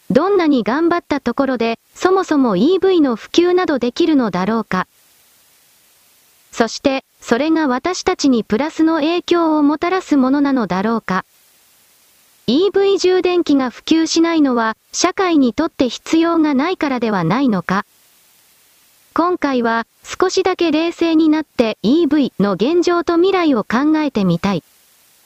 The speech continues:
ヤフー。千十？記事終了？黒丸？私は電気自動車をセカンドカーに買う、そして自然環境の激しくない都市部中央の東京から大阪圏行きこの前後で使う分には否定しない。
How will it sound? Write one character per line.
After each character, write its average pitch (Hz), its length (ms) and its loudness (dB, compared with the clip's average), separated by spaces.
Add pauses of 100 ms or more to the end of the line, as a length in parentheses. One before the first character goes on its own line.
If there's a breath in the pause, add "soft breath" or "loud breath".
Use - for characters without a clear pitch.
(460)
ヤ 208 160 0
フ 320 380 2
ー。 180 80 -4 (560)
千 349 340 0
十？ 220 380 0 (640)
記 359 180 2
事 294 180 2
終 269 340 2
了？ 240 360 0 (560)
黒 247 280 0
丸？ 294 380 0 (800)
私 302 460 -2
は 277 160 0
電 277 260 0
気 - 100 0
自 370 180 0
動 370 200 2
車 269 220 -2
を 202 80 0
セ 196 180 -4
カ 339 180 -2
ン 370 60 2
ド 370 140 2
カ 359 200 -2
ー - 20 0
に 277 180 2
買 277 180 -2
う、 311 80 -4
そ 262 160 -2
し - 80 -10
て 349 100 -2
自 302 220 -2
然 359 240 0
環 381 240 0
境 285 220 0
の 233 160 -2
激 220 260 -2
し - 100 -6
く 339 120 0
な 302 140 2
い 269 80 -2
都 269 120 -2
市 311 160 -2
部 262 140 2
中 339 320 0
央 381 180 2
の 277 180 2
東 320 240 0
京 359 220 0
か 339 140 -2
ら 294 220 -2
大 330 160 0
阪 359 280 -2
圏 349 300 0
行 349 80 -2
き 320 120 -2
こ 311 140 0
の 359 180 0
前 370 160 0
後 294 140 2
で 214 140 -2
使 339 320 -4
う 370 40 0
分 370 280 2
に 277 100 2
は 196 140 -2
否 - 140 -10
定 269 240 0
し 247 180 0
な 240 140 0
い。 220 80 -6